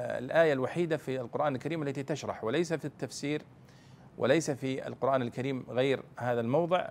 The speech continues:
في سورة ال-، طه، وليس فيه أيضًا لا في السنة النبوية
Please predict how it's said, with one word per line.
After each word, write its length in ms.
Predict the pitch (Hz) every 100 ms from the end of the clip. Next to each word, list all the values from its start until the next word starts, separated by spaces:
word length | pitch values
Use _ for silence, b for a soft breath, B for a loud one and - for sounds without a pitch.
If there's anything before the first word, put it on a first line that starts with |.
| -
في 80 | 113
سورة 260 | - 123 -
ال-، 280 | 110 110 113
طه، 340 | 165 180 214 - b b b -
وليس 420 | 135 165 220 208
فيه 440 | 185 208 202 175 -
أيضًا 460 | 180 170 180 185 -
لا 160 | 143 156
في 80 |
السنة 340 | 151 - 170 156
النبوية 640 | 143 135 131 151 147 147